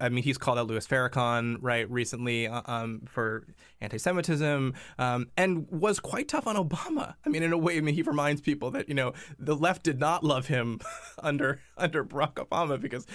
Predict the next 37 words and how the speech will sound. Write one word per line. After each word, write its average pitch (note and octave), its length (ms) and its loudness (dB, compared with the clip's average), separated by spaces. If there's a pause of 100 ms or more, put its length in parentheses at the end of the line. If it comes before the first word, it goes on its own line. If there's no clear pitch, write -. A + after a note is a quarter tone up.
(160)
he C#3+ 100 2
was B2+ 140 0
one B2 140 0
of A#2 60 -2
the A#2+ 80 -2
people, B2+ 280 -2
you B2 60 0
know, A#2+ 60 0
Rush C3 260 0
Limbaugh B2+ 440 0
was B2 240 -8 (120)
praising A2+ 360 -2
him A2 280 -8
at C3 120 -6
the B2 60 -6
time A2 400 -8
for, A#2 300 -2 (220)
you C3 80 -2
know, A2+ 160 0
being A#2+ 280 -2
one A2+ 100 -4
of A2+ 60 -6
the B2 100 -4
only A#2+ 200 -6
mainstream B2 540 -4
reporters - 500 -4
who A#2+ 180 -4
was A#2+ 180 -6
sort A2+ 140 -6
of A#2+ 80 -10
tough - 260 -8
on A2+ 260 -6 (300)
a A#2+ 60 -2
Democratic D#3 540 0
president. A#2 480 -4
And D3 140 -2
so, D3+ 340 0